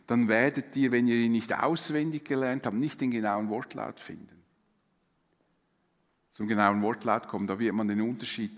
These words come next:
den Unterschied sehen, dass eine sinngemäße, äh, sinngemäße Repetition,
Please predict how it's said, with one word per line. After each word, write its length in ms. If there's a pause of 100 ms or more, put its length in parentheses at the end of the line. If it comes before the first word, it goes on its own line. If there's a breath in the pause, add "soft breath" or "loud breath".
(380 loud breath)
den 100
Unterschied 460
sehen, 280
dass 200
eine 120
sinngemäße, 1000 (340 loud breath)
äh, 300 (260 loud breath)
sinngemäße 800
Repetition, 960